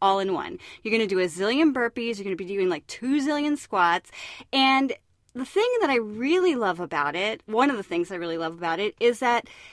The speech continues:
it teaches us that how we deal with physical discomfort and challenges in our body when we're working out, when we get uncomfortable there, kind of informs how we're gonna do it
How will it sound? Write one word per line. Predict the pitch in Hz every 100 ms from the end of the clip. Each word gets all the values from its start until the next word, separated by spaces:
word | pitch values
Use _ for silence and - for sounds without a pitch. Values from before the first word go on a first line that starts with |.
| - - -
it | 294
teaches | - 370 523 480
us | 403
that | - 277 -
how | 220 262 302
we | 359
deal | 269 262 247
with | 240
physical | - 214 240 233
discomfort | 214 196 - 170 180 285 294
and | - 214
challenges | - 196 185 220 254 302 339 349 - - - - -
in | 226
our | 208 160 _
body | 170 165 190 254 302 339
when | 320 240 190
we're | 185 185
working | - 175 214 - 254 -
out, | 170 247 -
when | 233
we | 214
get | 214
uncomfortable | 220 - 208 - 202 196
there, | 180 180 220 302 330 - - - - _
kind | - - 302 415 480
of | 440
informs | 403 349 311 320 -
how | 262 320
we're | 302
gonna | 294 269
do | 196 311 330
it | 254